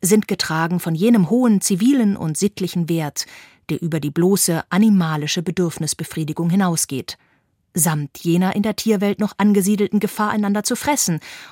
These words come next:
oder, wie in der Menschenwelt, aufeinander zu schießen.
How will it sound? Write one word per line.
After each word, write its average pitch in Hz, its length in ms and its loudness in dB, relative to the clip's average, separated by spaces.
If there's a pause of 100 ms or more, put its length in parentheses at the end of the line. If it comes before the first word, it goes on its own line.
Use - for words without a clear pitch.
oder, 170 540 2
wie 160 100 -4
in 151 80 -6
der 139 100 -8
Menschenwelt, 151 680 -6
aufeinander 147 600 -6
zu - 120 -4
schießen. - 560 -6